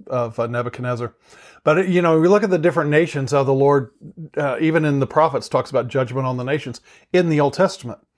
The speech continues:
And we're, and we have to balance that out with, uh, many times people will pull out of scripture, some Old Testament, you know, "If my people, which are called by my name, will humble themselves and,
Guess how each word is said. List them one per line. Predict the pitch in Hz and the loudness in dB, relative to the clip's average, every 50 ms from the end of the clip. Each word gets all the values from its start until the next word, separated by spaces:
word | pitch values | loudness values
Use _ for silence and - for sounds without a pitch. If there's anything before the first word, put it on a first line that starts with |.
| _ _ _ _ _ _ _ _ _ _ _ | _ _ _ _ _ _ _ _ _ _ _
And | - 165 165 165 170 | 0 2 4 4 6
we're, | 175 170 170 180 - 180 175 | 6 6 4 2 0 -2 0
and | 156 180 175 175 | 0 0 2 2
we | 170 | 4
have | 170 208 202 | 2 2 2
to | 202 165 | 2 2
balance | 143 180 202 240 240 - - | 2 2 2 2 0 0 0
that | 190 156 139 | 0 2 2
out | 143 143 147 156 - 147 | 4 4 4 4 4 2
with, | 147 147 143 135 139 - | 2 2 2 2 0 -2
uh, | 147 139 139 135 104 104 110 117 117 | -2 0 0 -2 -4 -8 -8 -10 -10
many | - 160 170 180 175 156 | -8 -6 -6 -4 -4 -2
times | 175 160 139 - | -2 -2 -2 -2
people | 170 147 156 165 | -4 -2 0 0
will | 151 - | 0 2
pull | - 165 160 156 | 2 2 4 4
out | 151 139 | 4 2
of | 135 135 | 0 -4
scripture, | - - - - 156 143 - - 156 147 143 139 - - - - _ | -8 -10 -2 -2 -2 -2 0 -2 0 0 0 -2 -4 -14 -20 -20 _
some | - - 143 | -6 0 2
Old | 143 147 139 - | 2 2 4 2
Testament, | 151 139 123 - 151 131 | 0 0 0 0 -4 -4
you | 135 135 | -2 0
know, | 135 131 | 0 -2
"If | 120 127 | -2 0
my | 139 143 151 151 | 0 2 2 2
people, | 147 - 147 143 151 147 139 | 2 0 -2 0 2 0 0
which | 127 127 123 - | 0 -2 -4 -6
are | 120 | -8
called | - - 151 147 127 | 0 2 2 2 4
by | 139 135 | 2 0
my | 131 135 139 139 139 | 0 -2 -2 -4 -4
name, | 135 135 131 135 135 131 | -2 -4 -4 -2 -4 -2
will | 127 123 123 123 | 0 0 0 0
humble | 127 139 135 139 135 | 0 0 0 0 -2
themselves | 127 135 131 - - 139 127 123 127 120 113 | -2 -4 -6 -2 -2 0 2 2 0 0 -2
and, | 127 117 113 | -6 -10 -12